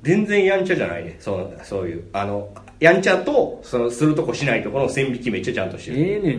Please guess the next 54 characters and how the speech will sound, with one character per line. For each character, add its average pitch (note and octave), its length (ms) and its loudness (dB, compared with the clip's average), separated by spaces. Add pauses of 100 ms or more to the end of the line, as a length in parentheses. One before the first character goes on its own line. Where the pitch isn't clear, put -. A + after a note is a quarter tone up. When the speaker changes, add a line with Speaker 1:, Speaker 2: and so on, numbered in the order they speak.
Speaker 2:
ん - 20 -10
け B2 180 -4
ど、 A#2+ 200 -4
な G2 140 -12
ん F#2+ 40 -12 (140)
か、 - 300 -16 (880)
Speaker 1:
じ G#3 100 -2
ゃ G3 40 4
あ - 40 4
Speaker 2:
最 F#3+ 200 0
高 F#3+ 380 2
い D3+ 40 4
う A#2+ 160 -2
感 E3+ 360 0
じ C#3+ 160 -4
出 A#2+ 160 -6
す - 160 -12
な C#3+ 100 0
っ G#2 40 -6
て。 - 220 -14 (920)
Speaker 1:
え、 D3+ 60 4
だ F4 100 2
か C#4 100 0
ら D3 60 2
さ、 A#2+ 180 0
そ C3 120 -4
の、 B2+ 80 -2
な C#3 100 2
ん - 60 0
か、 B2+ 380 2
入 A#3+ 320 2
り E4+ 160 8
込 G4 180 2
ん - 40 4
で - 80 2
楽 C4+ 240 0
し E4 100 0
ま C#4 140 4
れ D3 120 2
へ G#2+ 60 0
ん F#2 40 -4
ね F2+ 60 -6
や E2 60 -6
ろ - 140 -10
な。 E3 160 6
Speaker 2:
い D3 40 6
や C3 120 2
い - 40 2
や、 A2 60 -2
楽 D#3 280 2
し D3+ 100 -6
め D3 80 0
ま C#3 120 -4
す。 - 120 -16